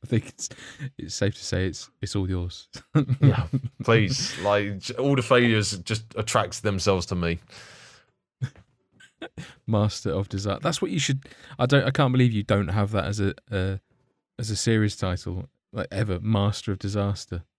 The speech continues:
Speaker 1: That is,
Speaker 2: I,
Speaker 1: or the Disaster
Speaker 2: well, I,
Speaker 1: Class. Any of, any
Speaker 2: I,
Speaker 1: of
Speaker 2: I,
Speaker 1: the above.
Speaker 2: I did think that for one time I would like to do a save, uh, well, a, a series where people are struggling, they give me the save, and then I've got to save the team somehow.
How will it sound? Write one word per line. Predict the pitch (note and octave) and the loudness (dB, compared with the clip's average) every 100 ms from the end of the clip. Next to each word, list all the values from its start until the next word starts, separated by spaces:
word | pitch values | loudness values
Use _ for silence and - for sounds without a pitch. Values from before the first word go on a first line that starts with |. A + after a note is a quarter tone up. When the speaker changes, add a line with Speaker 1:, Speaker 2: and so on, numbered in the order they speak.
| _ _ | _ _
Speaker 1:
That | G2+ G2 | -2 -2
is, | G2 - - _ _ | -2 -6 -18 _ _
Speaker 2:
I, | - - | -8 -4
Speaker 1:
or | A2 G#2 | -2 0
the | G#2 | 0
Disaster | G#2+ A2 A2 F#3+ | 0 4 6 6
Speaker 2:
well, | G3 | 4
I, | G3+ | 4
Speaker 1:
Class. | F#2 F2 - - - | 0 -2 -6 -12 -2
Any | A#2+ B2 | 2 4
of, | A2 - | 2 -2
any | A2+ A2 G#2 | 0 2 2
Speaker 2:
I, | |
Speaker 1:
of | |
Speaker 2:
I, | E3+ | 0
Speaker 1:
the | G2 | -2
above. | F#2+ G#2+ G#2+ _ _ _ _ _ _ _ _ - | -2 -2 -4 _ _ _ _ _ _ _ _ -4
Speaker 2:
I | E3+ | 2
did | A3 | 2
think | F3 G3 D3 | 4 2 2
that | F2+ F2+ - | 0 -2 0
for | A#2+ | 2
one | A#2 B2 A2+ | 4 4 4
time | A#2+ A2 E2 | 4 4 2
I | E2 | 0
would | E2+ | 0
like | F2+ E2+ | -2 -2
to | - F#2 | -4 -6
do | E2+ F#2 F2+ | -2 -2 0
a | D#2+ | 0
save, | - G2+ F2+ F2 E2+ - _ | 2 4 4 2 -4 -8 _
uh, | A#2+ F#2+ | 0 0
well, | G#2+ G#2 F2+ | 4 4 4
a, | F#2+ - | -2 -2
a | |
series | - C3+ A#2+ G2+ F2 | 2 6 6 4 0
where | G2 | -2
people | - A2+ G2 | 2 0 0
are | |
struggling, | - A#2 G#2+ F#2+ F2 | 2 4 4 2 0
they | F2 | -2
give | F2 G2 | -2 -2
me | F#2 | -2
the | F2+ | 2
save, | A2+ G2 | 4 4
and | F#2 | 2
then | F#2+ | 2
I've | F#2 F#2 | 2 2
got | F#2 | 0
to | - | 2
save | G2+ E2 | 2 0
the | F#2 | -2
team | G#2+ G2+ G2+ - _ | 0 0 -2 -10 _
somehow. | - G#2+ F#2+ G#2 | 0 2 4 2